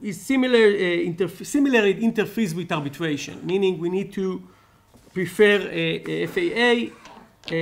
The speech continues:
uh, over, over a class action in these cases. In the dissent, in his dissent, Justice Breyer, uh, rejected the majority's reasoning and noted the important benefits of class action. And without class arbitration,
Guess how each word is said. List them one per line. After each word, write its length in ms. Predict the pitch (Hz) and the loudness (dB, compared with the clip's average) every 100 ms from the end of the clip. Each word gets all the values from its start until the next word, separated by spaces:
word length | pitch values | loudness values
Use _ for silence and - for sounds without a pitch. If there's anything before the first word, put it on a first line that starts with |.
| 160 | -2
uh, 20 | |
over, 520 | 180 175 180 170 170 175 | -2 -2 0 -2 -4 -6
over 240 | 165 175 | -4 -6
a 60 | 165 | -6
class 300 | 175 165 180 | -6 -4 -4
action 360 | 160 - 156 | -6 -4 -6
in 100 | 147 | -4
these 160 | 139 135 | -6 -8
cases. 520 | 143 123 117 113 - _ _ - - _ _ _ _ | -8 -8 -10 -20 -20 _ _ -20 -20 _ _ _ _
In 120 | 180 | -2
the 100 | 196 | 0
dissent, 580 | 185 175 - 247 240 233 - | 0 -4 0 2 4 2 -4
in 120 | 180 | -4
his 180 | 185 180 | -4 -4
dissent, 400 | 170 - 226 190 | -8 -2 -2 0
Justice 340 | 196 196 190 | -2 -4 -8
Breyer, 600 | 139 180 202 196 196 196 - _ _ _ _ - | -4 0 0 2 0 -2 -10 _ _ _ _ -6
uh, 280 | 160 156 156 | -2 -2 -2
rejected 480 | 143 214 214 185 | 2 0 2 -2
the 60 | 151 | -2
majority's 600 | 151 135 170 170 165 131 | -4 -4 -4 -4 -6 -6
reasoning 640 | 165 233 233 247 247 240 - - | -4 -4 -2 0 0 -2 -6 -12
and 160 | 170 185 | -6 0
noted 400 | 196 196 190 151 | 2 2 0 0
the 220 | 165 165 | -2 -2
important 520 | 165 226 226 220 185 | -2 -2 0 0 -2
benefits 440 | 185 185 175 170 | -2 -4 -4 -6
of 100 | 151 | -6
class 260 | 151 143 - | -8 -8 -6
action. 420 | 226 233 214 190 - _ _ _ _ _ - | -6 -4 -4 -6 -8 _ _ _ _ _ -12
And 320 | 160 156 156 | -6 -6 -6
without 320 | 175 196 208 | -4 0 0
class 240 | - 196 196 | 0 -4 -4
arbitration, 800 | 151 151 220 247 - 180 156 | -6 -2 0 0 0 -2 -4